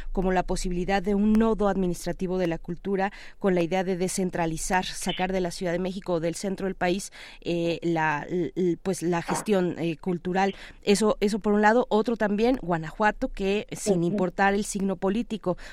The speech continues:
Speaker 1: del gobierno en turno, pues es un nodo también cultural en el país que sobrevive, eh, digamos, eh, eh, digamos, eh, tiene, tiene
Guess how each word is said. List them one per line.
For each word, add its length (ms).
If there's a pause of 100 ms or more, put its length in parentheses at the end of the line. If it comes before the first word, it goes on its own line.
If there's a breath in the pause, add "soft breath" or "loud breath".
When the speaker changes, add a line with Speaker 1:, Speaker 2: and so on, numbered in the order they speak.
(120)
Speaker 1:
del 160
gobierno 340
en 60
turno, 440
pues 180
es 220
un 200
nodo 240
también 320
cultural 440
en 120
el 100
país 420
que 240 (240 loud breath)
sobrevive, 920
eh, 440
digamos, 420
eh, 280
eh, 160
digamos, 520
eh, 260
tiene, 320
tiene 480